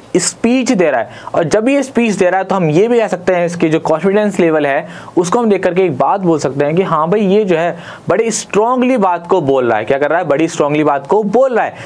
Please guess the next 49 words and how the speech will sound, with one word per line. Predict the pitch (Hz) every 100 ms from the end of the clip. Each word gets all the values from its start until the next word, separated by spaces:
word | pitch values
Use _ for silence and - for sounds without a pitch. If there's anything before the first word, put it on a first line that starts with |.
| - 127
Represent | 151 175 254 277 247
कर | 196
रहा | 165
है, |
यानी | 160 165
कि | 170
जो | 190
इसकी | 180 190
speaking | - 202 208 247 233
skills | - 214 226 196
हैं | 123
वो | 139
काफ़ी | 139 143 170
अच्छी | 113 156
नज़र | 135 127
आ | 117
रही | 107
हैं। | 107 107 - -
तो | 147
जानते | 131 151 175 208
हैं | 240
इसके | 233
सामने, | 208 185
हमारे | 175 160
सामने | 156 143 139
क्या | 143 185
word | 190 185
आने | 180
वाला | 180 180
है, | 202 - - - -
देखते | 139 170
हैं | 170
sir। | 180 - - - - - - - - - - -
ओके, | - 170 120 - -
तो |
हमारे | 170 196 240
सामने | 254 269
word | 233 208 208
आ | 196
गया |
यहाँ | 185 190
पर | 226 -
eloquent। | 214 226 208 135 113 -
क्या | 170
आ | 175
गया | 185
हमारे | 185 185
सामने | 180 175 175
word? | 190 254